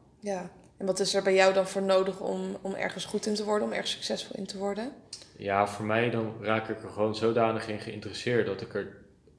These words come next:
Speaker 2: dat ik er echt dag en nacht over ga lezen en
Speaker 1: Een beetje een obsessie, dat
Speaker 2: Ja,
Speaker 1: je
Speaker 2: ja,
Speaker 1: zo
Speaker 2: ja.
Speaker 1: ge-,
Speaker 2: Dan, dan,
Speaker 1: ja.
Speaker 2: dan ben, ja, dan ben ik er echt al heel,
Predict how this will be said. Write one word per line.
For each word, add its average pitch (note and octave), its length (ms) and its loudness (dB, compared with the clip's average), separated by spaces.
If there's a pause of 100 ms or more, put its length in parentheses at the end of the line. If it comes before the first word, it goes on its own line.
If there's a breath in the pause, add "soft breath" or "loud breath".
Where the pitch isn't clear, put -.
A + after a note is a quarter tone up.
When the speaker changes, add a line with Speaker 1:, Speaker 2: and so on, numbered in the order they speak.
(100)
Speaker 2:
dat G#2 200 -6
ik F#2+ 100 -12
er - 240 -10
echt - 200 -10
dag G#2+ 180 2
en G#2+ 60 -6
nacht G2+ 200 -4
over G2+ 220 -2
ga F2+ 120 -4
lezen G2 640 -2
en F#2 120 -8
Speaker 1:
Een F#2 80 -14 (520 soft breath)
beetje F#3 220 -10
een F3 120 -8
obsessie, G3 560 4
dat F#3 100 4
Speaker 2:
Ja, B2 220 12
Speaker 1:
je G#2+ 100 8
Speaker 2:
ja, F#3 120 8
Speaker 1:
zo F#3 180 6
Speaker 2:
ja. F#3 60 -2
Speaker 1:
ge-, - 120 -8
Speaker 2:
Dan, F#3+ 180 -8
dan, F#3 120 -6
Speaker 1:
ja. F3 380 -2
Speaker 2:
dan G2 160 -6
ben, G2 320 -4
ja, F#2 140 -8
dan F2 140 -14
ben F#2 120 -12
ik - 120 -16
er - 60 -12
echt - 300 -12
al - 200 -14 (520)
heel, G#2+ 360 -8